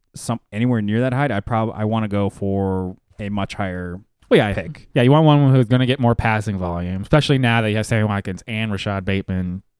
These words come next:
Speaker 2: taking even more targets away from you. It's
Speaker 1: Mm-hmm.
Speaker 2: just, it's just not a good, it's not a good, you're not gonna find passing happiness there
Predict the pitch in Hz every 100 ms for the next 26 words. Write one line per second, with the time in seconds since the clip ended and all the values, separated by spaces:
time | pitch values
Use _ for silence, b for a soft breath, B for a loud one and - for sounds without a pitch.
0 | _ - 117 110 101 98 110 98 104 90
1 | 90 95 90 - 87 85 82 90 - _
2 | - 98 123 135 127 - - - - 127
3 | - 123 123 117 107 107 101 101 82 -
4 | - - 135 180 151 139 120 143 185 180
5 | 160 147 139 131 123 _ _ _ - 120
6 | - 110 104 98 95 92 - 101 92 101